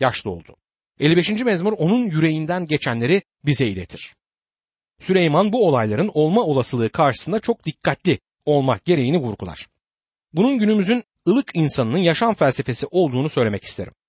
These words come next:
Yolun ortasından yürüyen, suya sabuna dokunmayan, sevapların peşinden koşan insandır. Ona öyle ya da böyle dikkatli olması söylenir.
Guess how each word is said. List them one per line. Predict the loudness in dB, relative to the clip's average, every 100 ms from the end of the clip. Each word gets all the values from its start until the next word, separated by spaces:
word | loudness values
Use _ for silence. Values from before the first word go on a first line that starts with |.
| _ _ _ -2
Yolun | 0 2 0 0
ortasından | 0 2 -2 2 2 0
yürüyen, | -4 -2 -4 -4
suya | -10 -2 -2
sabuna | 0 0 0 -2 -2
dokunmayan, | -6 -2 -2 0 0 -2 _ -8
sevapların | 0 2 4 2 2 2 2
peşinden | -4 -4 -4 -2
koşan | -2 -2 -2
insandır. | -4 -6 -8 -16 -20 _ _ _ 0
Ona | 2 2 0 0
öyle | 4 4
ya | 4
da | 2
böyle | 2 2 0
dikkatli | -2 -6 0 -2 0
olması | 0 2 0 -4
söylenir. | -4 -4 -4 -12